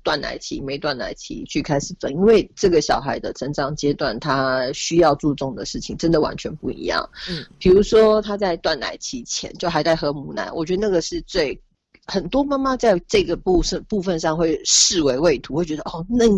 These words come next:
Speaker 1: 婴耶，怎么能出去啊？没办法，很麻烦。” No，其实带嫩婴是最好出国的阶段，特别如果你是母奶妈妈的话。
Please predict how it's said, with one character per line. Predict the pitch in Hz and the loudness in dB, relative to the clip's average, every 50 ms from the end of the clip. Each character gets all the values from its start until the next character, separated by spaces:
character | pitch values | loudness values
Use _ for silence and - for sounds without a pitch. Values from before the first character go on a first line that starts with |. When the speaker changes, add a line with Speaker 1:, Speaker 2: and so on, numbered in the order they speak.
| - - | 2 0
Speaker 1:
婴 | 214 202 208 220 214 | -2 0 0 0 0
耶， | 202 196 160 160 - | -2 -4 -8 -10 -10
怎 | - 165 | -6 -4
么 | 180 | -2
能 | 180 180 175 | 0 0 0
出 | 165 - - 208 190 | -2 -2 -2 -2 -2
去 | - - - - 190 175 147 | 0 0 0 2 2 2 2
啊？ | 143 - - 101 - | 0 -2 -6 -8 -4
没 | 170 160 143 | -2 -2 2
办 | - 190 180 | 2 2 2
法， | - 165 127 | 2 0 -2
很 | - - - | -2 -2 -6
麻 | 135 - - - | -6 -2 -2 -2
烦。” | - - - - - - - - - - - _ _ | -2 -2 -6 -6 -4 -8 -8 -8 -8 -10 -14 _ _
No， | - 156 151 143 131 117 92 - | -2 2 4 4 4 2 0 -6
其 | - - 139 | -6 -6 -6
实 | - - 143 139 | -4 -6 -6 -4
带 | - 180 175 160 | 0 0 0 2
嫩 | 165 170 165 165 156 143 | 2 2 0 0 0 -2
婴 | 143 147 151 | -2 -2 -2
是 | 156 - 147 147 - - | -2 -2 -4 -4 -4 -10
最 | - - 190 175 151 127 | -4 2 2 4 4 2
好 | 139 - 143 120 120 131 - | 0 -2 -4 -4 -6 -6 -8
出 | - - - 143 139 139 | -8 -4 0 2 0 0
国 | - - 131 131 123 127 | 0 -2 -2 -2 -2 -4
的 | - 131 127 127 | -6 -8 -8 -4
阶 | - - - 123 127 123 | -4 -4 -2 -2 -4 -6
段， | - - 139 127 127 - _ - | -2 -2 -2 -2 -2 -6 _ -2
特 | - 226 196 | 2 2 4
别 | 190 175 147 | 6 6 6
如 | 143 143 147 | 8 8 6
果 | 151 156 151 | 6 6 4
你 | 143 131 | 4 4
是 | - 160 156 | 2 2 2
母 | 147 139 139 139 | 2 4 4 4
奶 | 139 139 127 131 | 4 4 4 2
妈 | 131 131 131 131 | 2 2 2 2
妈 | 127 131 131 127 127 | 2 4 4 4 4
的 | - - - | 2 0 -4
话。 | - - 117 113 - | -2 -2 -2 -2 -4